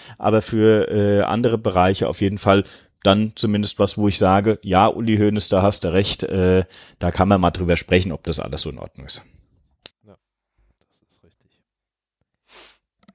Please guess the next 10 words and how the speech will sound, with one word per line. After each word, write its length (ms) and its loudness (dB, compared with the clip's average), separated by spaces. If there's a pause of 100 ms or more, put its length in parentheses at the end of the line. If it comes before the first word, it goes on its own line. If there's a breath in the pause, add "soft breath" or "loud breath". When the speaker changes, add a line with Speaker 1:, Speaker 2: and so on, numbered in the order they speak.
(400)
Speaker 2:
Und 160 -2
dann 140 6
haben 100 -2
wir 80 6
noch 140 4
eine 180 4
letzte 720 4
Nominierung 640 -4
von 180 -10
unseren 420 -2